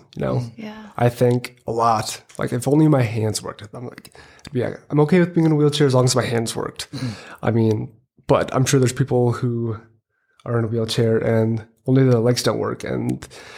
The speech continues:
Speaker 1: you know, it's just, like I said, it's, the grass is always greener. It's perspective. Um,
Speaker 3: Mm-hmm.
Speaker 1: and so just trying to keep the man-, that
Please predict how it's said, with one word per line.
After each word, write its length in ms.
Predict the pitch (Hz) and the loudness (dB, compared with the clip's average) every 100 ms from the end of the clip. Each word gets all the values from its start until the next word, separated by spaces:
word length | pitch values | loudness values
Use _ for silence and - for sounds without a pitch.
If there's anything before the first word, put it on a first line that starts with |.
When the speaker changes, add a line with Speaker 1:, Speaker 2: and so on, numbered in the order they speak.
| - | -2
Speaker 1:
you 80 | 135 | 4
know, 160 | 135 127 | 6 6
it's 120 | 131 | 4
just, 320 | 151 - - | 2 0 -4
like 120 | 135 127 | -4 -2
I 40 | |
said, 160 | - - | -4 -6
it's, 140 | - | -8
the 80 | - | 0
grass 260 | 135 143 143 | 2 4 4
is 60 | |
always 200 | 139 131 | 4 2
greener. 280 | 131 123 120 | 2 2 4
It's 200 | 127 127 | 2 0
perspective. 920 | - 127 - 113 110 131 123 123 - - | -2 -4 -2 -2 0 0 0 -2 -14 -2
Um, 240 | - 120 | 2 2
Speaker 3:
Mm-hmm. 720 | 139 196 - 208 - - - 147 | -2 -8 -8 -8 -8 -10 -2 0
Speaker 1:
and 100 | 131 | 2
so 120 | 120 | 2
just 340 | - 123 - - | 2 0 0 -6
trying 180 | - | -8
to 60 | - | -6
keep 200 | - 135 | -4 -2
the 80 | 127 | 0
man-, 360 | 127 113 131 - | 0 0 -2 -4
that 380 | - 139 - | 0 2 0